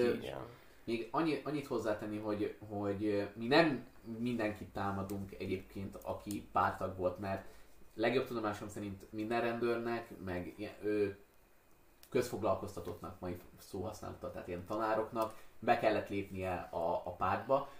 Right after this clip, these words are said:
Speaker 1: Az már megint más kérdés, hogy ki mennyire ragadtatta el magát. Tehát például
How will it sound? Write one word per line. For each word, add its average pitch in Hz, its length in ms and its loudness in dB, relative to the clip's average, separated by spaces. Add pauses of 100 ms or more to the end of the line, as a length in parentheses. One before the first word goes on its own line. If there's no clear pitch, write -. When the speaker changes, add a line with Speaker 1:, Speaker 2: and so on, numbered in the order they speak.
(120)
Speaker 1:
Az - 180 6
már 139 160 10
megint 151 220 8
más 135 240 6
kérdés, 135 280 4
hogy - 140 0
ki 135 200 0
mennyire 113 340 4
ragadtatta 104 520 2
el 95 120 0
magát. 90 280 0
Tehát - 180 0
például 120 460 4